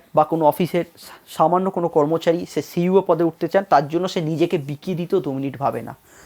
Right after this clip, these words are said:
কেতু যদি খারাপ থাকে, তাদের ভেতরে এই নেচারগুলো কিন্তু আসে। সে নিজেকে বিকিয়ে দিয়েও কিন্তু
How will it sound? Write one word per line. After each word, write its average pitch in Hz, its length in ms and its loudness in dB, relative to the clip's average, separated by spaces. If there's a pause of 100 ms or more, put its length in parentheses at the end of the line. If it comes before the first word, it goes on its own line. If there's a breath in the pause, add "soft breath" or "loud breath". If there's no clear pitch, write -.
(320 soft breath)
কেতু 185 240 0
যদি 147 160 -2
খারাপ 147 360 0
থাকে, - 160 -4
তাদের 127 260 -2
ভেতরে 139 200 -4
এই 131 60 -2
নেচারগুলো 131 440 -6
কিন্তু 143 240 0
আসে। 113 240 2 (280 loud breath)
সে 160 120 -2
নিজেকে 151 340 0
বিকিয়ে 156 340 -2
দিয়েও 208 160 2
কিন্তু 196 320 -4